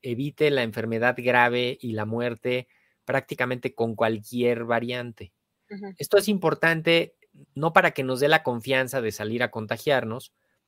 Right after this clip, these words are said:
Speaker 1: pero sí, cuando menos, de, de tener esta idea de que estamos protegidos, cuando menos lo su-, en lo suficiente para evitar enfermedad grave y muerte, pero el riesgo de que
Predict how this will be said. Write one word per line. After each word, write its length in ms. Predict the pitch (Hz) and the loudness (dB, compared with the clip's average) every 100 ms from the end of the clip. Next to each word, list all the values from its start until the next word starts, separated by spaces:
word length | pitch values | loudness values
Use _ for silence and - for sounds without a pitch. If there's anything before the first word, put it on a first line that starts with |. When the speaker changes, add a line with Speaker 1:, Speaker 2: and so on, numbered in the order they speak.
| _ | _
Speaker 1:
pero 220 | - 139 143 | 0 2 2
sí, 400 | - 180 180 - | 2 0 -2 -6
cuando 280 | - 127 127 | -2 -2 0
menos, 440 | 135 139 143 - _ _ _ _ | -2 -2 -4 -8 _ _ _ _
de, 280 | 113 113 - | -2 -2 -2
de 160 | 120 117 | -6 -4
tener 280 | 120 131 | -2 0
esta 220 | 131 - 131 | -2 0 0
idea 220 | 127 127 | 2 0
de 100 | 110 | 0
que 60 | |
estamos 560 | - 131 131 139 - _ _ _ _ _ | -2 -2 0 -2 -6 _ _ _ _ _
protegidos, 960 | - 117 107 123 - 165 165 160 - - _ _ _ | -4 -4 -2 -6 -4 -2 0 0 -2 -20 _ _ _
cuando 280 | - 117 117 | -6 -4 -2
menos 280 | 139 147 131 | -2 -2 -4
lo 120 | 113 | -6
su-, 220 | - 127 | -8 -10
en 160 | 120 113 | -8 -6
lo 120 | 117 | -6
suficiente 1400 | - 107 110 - 135 139 139 131 123 120 113 107 104 107 | -8 -10 -10 -6 -2 0 -2 -2 -2 0 0 0 -2 -6
para 260 | - 110 107 | -6 -2 -2
evitar 520 | 104 107 120 117 117 | -2 -2 0 0 -2
enfermedad 480 | 131 110 110 110 113 117 | -10 -8 -4 -2 -2 0
grave 300 | 120 117 117 | 2 2 0
y 200 | 113 110 | -2 -4
muerte, 520 | 131 123 113 120 143 _ _ _ _ _ _ | -2 -2 -2 -6 -8 _ _ _ _ _ _
pero 440 | - 160 170 185 - | 6 8 10 8 6
el 200 | 135 135 | 0 0
riesgo 640 | 143 156 170 160 131 131 | 2 4 4 4 0 0
de 180 | 127 110 | 0 -6
que 640 | - 110 107 110 110 107 | -4 -2 0 0 0 -2